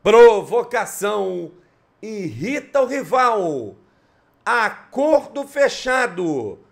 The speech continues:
Negócio sacramentado. Tudo isso e muito mais você acompanha a partir de agora, aqui no canal Gustavo Henrique Dando Choque.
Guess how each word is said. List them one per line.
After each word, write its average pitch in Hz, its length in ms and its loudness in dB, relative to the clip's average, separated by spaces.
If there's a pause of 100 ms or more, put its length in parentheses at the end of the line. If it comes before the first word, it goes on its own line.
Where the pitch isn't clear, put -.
(240)
Negócio 170 960 -6
sacramentado. 151 1300 -10 (520)
Tudo 320 340 -2
isso 302 300 -6
e - 20 -8
muito 277 380 -6
mais 240 280 -8
você 196 380 -8
acompanha 220 920 -4 (320)
a 226 160 -2
partir 220 800 -6
de 240 120 -4
agora, 175 720 0 (240)
aqui 139 580 -14
no 262 120 -10
canal 165 520 -6
Gustavo 180 600 -10
Henrique 156 440 -12
Dando 220 260 -8
Choque. 147 380 -8